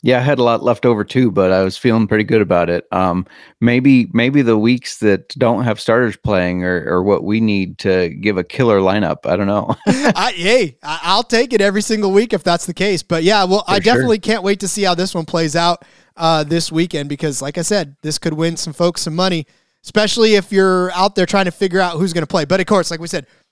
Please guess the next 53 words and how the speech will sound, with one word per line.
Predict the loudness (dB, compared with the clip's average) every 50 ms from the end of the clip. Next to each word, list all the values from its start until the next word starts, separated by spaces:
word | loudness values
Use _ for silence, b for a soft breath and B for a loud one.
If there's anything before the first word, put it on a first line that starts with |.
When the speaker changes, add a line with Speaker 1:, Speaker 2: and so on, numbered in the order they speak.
| _ _ -6
Speaker 2:
keep | -4 -4 -2
an | 0 0
eye | 0 0 0 -2 -4 -8 _ _ _ -8
on, | -4 -2 -2 -2 -2 -4 -6
on | -6 -6 -6 -6
Twitter, | -2 2 2 4 4 4
especially | 2 0 0 -2 -2 -2 -2 -4 -6 -8
because | -8 -8 -6
that's | -4 -4 -4 -2 -2
where | -2 0
they | 0 0 -2
release | -4 -4 -6 -8 -6 -6 -6 -6 -6
their | -6 -4 -4
lineup | -4 -2 -2 -4 -4 -6 -10 -16 -20 _ _ -14
cards, | -10 -8 -8 -8 -8 -10 -12 -16 -18
is | -16 -14 -12 -10
on | -10 -10 -10 -10
Twitter. | -10 -10 -10 -10 -10 -10 -14 -16 _ _ _ _ _ _ _
Um, | -12 -8 -8 -8 -8 -8 -12 -14 -16 _
you | -14 -12 -10
could | -8 -6 -4
either | -4 -4 -4
do, | -4 -4 -4 -6 -6
follow | -4 -2 0 0 0 0
the | -2 -4
C | -8 -8 -6 -6 -6
F | -6 -6 -6
L | -6 -6
account | -6 -6 -6 -4 -4 -4 -6 -8 _ _ _ _ _ _ _ -2
or | 2 2 4 4 4 2 0 -4 -6 _ _ _ _ _ _ _
just | -8 -6 -6 -6 -4 -2
go | 0 0 0
follow | 0 -2 -2 0 0 -2
each | -4 -8 -10 -8
individual. | -8 -8 -6 -6 -8 -8 -10 -10
There's | -10 -10 -8
only | -8 -8 -10
nine. | -12 -14 -16 -16 -16 -18 -20 -20 _ _ _ _ _ _ _ _
If | -8
you | -4 0
can't | 0 0 0 2
follow | 2 2 2 2 2 2
nine | 2 0 0
Speaker 1:
Right. | 2 2
Speaker 2:
more | 4 4 2
accounts, | 2 0 0 0 0 0 0 -2 -4
then | -4 -2
what | -2 -2 -2
the | -2 -2
hell | -2
are | -2 -2
you | -4 -4
doing? | -4 -4 -4 -6 -8 -10 -14